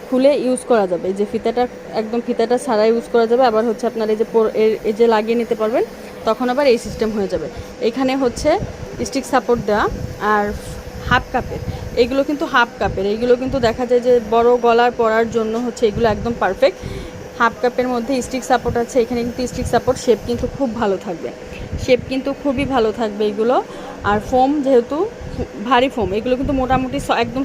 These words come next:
সফট ফোম না, ভারী ফোমের মধ্যে। এগুলোর প্রাইস থাকবে হচ্ছে চারশো পঞ্চাশ টাকা করে, প্রাইস থাকবে হচ্ছে চারশো পঞ্চাশ টাকা করে,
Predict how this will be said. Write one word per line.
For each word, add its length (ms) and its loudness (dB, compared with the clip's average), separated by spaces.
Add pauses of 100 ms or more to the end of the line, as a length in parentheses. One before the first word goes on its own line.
সফট 260 2
ফোম 220 0
না, 40 2 (120)
ভারী 240 0
ফোমের 340 -2
মধ্যে। 260 -2 (800)
এগুলোর 340 2
প্রাইস 300 4
থাকবে 240 -2
হচ্ছে 160 -2 (100)
চারশো 300 0 (100)
পঞ্চাশ 340 -2
টাকা 200 0
করে, 140 -4 (480)
প্রাইস 240 4 (100)
থাকবে 300 4
হচ্ছে 200 2 (120)
চারশো 320 2 (140)
পঞ্চাশ 340 0
টাকা 200 2
করে, 140 2